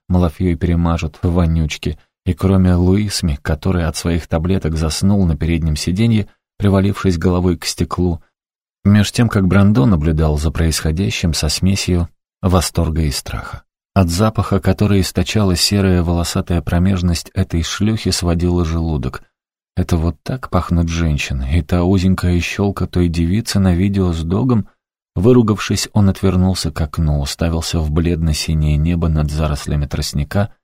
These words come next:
однако дружки вскоре принялись звать его. «Бранди, эй, Бранди, ты один остался, Бранди!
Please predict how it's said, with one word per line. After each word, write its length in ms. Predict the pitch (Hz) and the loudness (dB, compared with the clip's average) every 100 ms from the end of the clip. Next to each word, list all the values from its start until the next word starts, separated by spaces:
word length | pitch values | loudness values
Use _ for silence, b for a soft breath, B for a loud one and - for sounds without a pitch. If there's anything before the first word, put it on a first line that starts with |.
| _ | _
однако 360 | 90 85 92 92 | -2 2 2 0
дружки 400 | 85 87 - 98 | -2 -2 -2 -4
вскоре 340 | - - 90 | -4 -2 0
принялись 520 | 82 87 82 82 85 87 | 0 -2 0 0 0 -2
звать 340 | 85 78 - | -2 -4 -4
его. 220 | 65 62 69 | -6 -6 -2
«Бранди, 520 | 87 - 120 87 73 | -2 0 0 2 2
эй, 340 | 76 - - | 0 -2 -2
Бранди, 480 | 80 113 131 107 73 | 0 0 0 0 0
ты 200 | - 104 | -2 -2
один 380 | 101 98 123 131 | 0 0 0 0
остался, 540 | 92 - 85 - 78 | 0 0 -2 0 -2
Бранди! 600 | 80 92 131 143 110 123 | 0 2 2 2 2 0